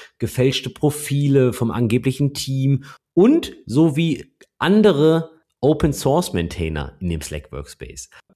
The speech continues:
Wenn man die Story bis hierhin hört, dann wirst du sagen, okay, Respekt, dieses Unternehmen braucht wohl ein bisschen Hilfe im Open-Source-Bereich, holt sich ein paar Maintainer, die da ein bisschen contracten, Freelancer und so weiter. Ja, also schon eine, schon eine gute Sache. Dann geht's weiter.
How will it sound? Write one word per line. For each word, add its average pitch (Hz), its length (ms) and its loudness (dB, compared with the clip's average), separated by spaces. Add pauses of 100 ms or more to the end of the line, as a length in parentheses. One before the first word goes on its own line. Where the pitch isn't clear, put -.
(140)
Wenn 113 140 -6
man 120 100 0
die 120 80 0
Story 127 300 2
bis 123 160 -4
hierhin 123 240 2
hört, 95 240 0
dann 90 80 -4
wirst 98 100 -4
du 87 40 -4
sagen, 98 300 0
okay, 139 640 -2 (220)
Respekt, - 560 -4
dieses 113 160 -4
Unternehmen 139 680 2 (220)
braucht 120 300 -2
wohl 123 100 4
ein 117 40 0
bisschen 104 240 -2
Hilfe 196 340 2
im 165 100 0
Open-Source-Bereich, 151 920 -2 (260)
holt 135 220 0
sich 117 140 -4
ein 113 80 -4
paar 120 160 2
Maintainer, 151 520 2
die 127 100 2
da 120 80 2
ein 110 80 0
bisschen 104 200 -4
contracten, 175 680 -2
Freelancer 147 600 0
und 110 160 -4
so 113 120 -4
weiter. 170 480 0 (300)
Ja, 185 340 -6 (200)
also 135 480 2 (100)
schon 185 260 2
eine, 185 120 4
schon 214 200 4
eine 196 80 4
gute 196 200 2
Sache. 107 400 -2 (360)
Dann 160 180 4
geht's 196 160 2
weiter. 226 320 0